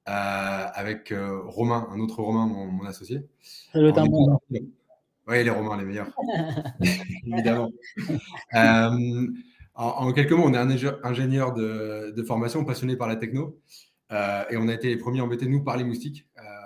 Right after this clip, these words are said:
Speaker 1: Romain, lui, à Toulouse, moi, basé à Grenoble. Euh, et on a envie de créer un, finalement un produit qui était efficace, qui permettait de lutter contre les moustiques, et c'est ce qu'on a fait maintenant il y a quelques années. Euh, mais on s'est vite rendu compte en fait, que ce produit-là,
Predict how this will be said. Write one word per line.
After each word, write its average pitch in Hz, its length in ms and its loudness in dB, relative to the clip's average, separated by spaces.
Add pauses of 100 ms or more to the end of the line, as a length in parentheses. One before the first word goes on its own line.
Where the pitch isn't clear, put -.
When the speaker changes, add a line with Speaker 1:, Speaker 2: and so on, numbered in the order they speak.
(200)
Speaker 1:
Romain, 110 240 -12
lui, 110 160 -12
à 101 60 -14
Toulouse, 113 440 -10 (220)
moi, 107 400 -14
basé 101 240 -18
à 98 80 -14
Grenoble. 123 460 -2 (640)
Euh, 92 560 4 (220)
et 110 220 4
on 117 140 4
a 107 40 2
envie 104 180 -2
de 110 100 -8
créer 113 260 -2
un, 98 280 -6 (400)
finalement 101 320 -10
un 92 60 -10
produit 104 280 -12
qui 110 100 -14
était 101 100 -18
efficace, 98 580 -12 (220)
qui - 80 -20
permettait 98 200 -8
de 98 40 -6
lutter 98 240 -4
contre 101 140 -4
les 101 60 -6
moustiques, 98 400 -8
et 92 40 -14
c'est - 120 -18
ce - 60 -20
qu'on 92 120 -8
a 90 40 -6
fait 104 140 -10
maintenant 101 260 -8
il 98 60 -6
y - 20 -6
a 90 40 -6
quelques 92 360 -10
années. 135 300 0 (640)
Euh, 104 140 -4
mais 110 80 6
on 113 80 8
s'est 113 100 4
vite 131 120 4
rendu 135 180 8
compte 147 160 4
en 127 40 2
fait, 147 160 4
que 117 80 0
ce 110 100 -2
produit-là, 139 680 4